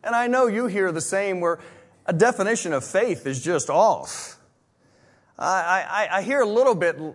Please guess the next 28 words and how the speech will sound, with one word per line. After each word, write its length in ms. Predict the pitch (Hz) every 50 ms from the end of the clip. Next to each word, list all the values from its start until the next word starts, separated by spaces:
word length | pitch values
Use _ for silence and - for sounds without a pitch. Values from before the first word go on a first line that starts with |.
| - -
like 280 | 156 165 165 160 139 -
faith 600 | - - - 190 196 214 226 220 208 - - 175
and, 180 | 156 147 143
and 220 | - 147 147 151 160
maybe 340 | 175 190 202 170 160 151 143
love. 460 | 139 147 175 185 175 123 98 - 120
You 80 | 131
know, 140 | 143 143 143
we, 200 | 156 170 175 160 - - - _ _ _ -
I 60 | -
think 140 | 349 381 202
we'd 140 | 190 170 143
agree 440 | 139 135 117 131 143 147 175 202 180
in 100 | 147 131
God's 340 | 143 147 165 165 143 120
dictionary, 760 | 117 143 175 185 - - 175 151 139 143 147 165 202 233 233 - - - - - -
ah, 180 | - 220 240 196
they, 240 | 131 143 196 180 131
they're, 440 | 127 151 196 208 185 123 - - _ - _ _ - -
they're 220 | 113 120 151 202
bolded, 520 | 214 170 127 135 190 262 254 170 101 85 92
they're 160 | 123 180 214
in 80 | 196 190
underline. 520 | 214 269 262 208 170 151 123 98 107 120
God 240 | 120 160 202 220 165
likes 260 | 156 196 277 311 -
those 280 | - - 143 123 107 107
words. 760 | 117 113 117 110 87 69 - - _ - - - - - -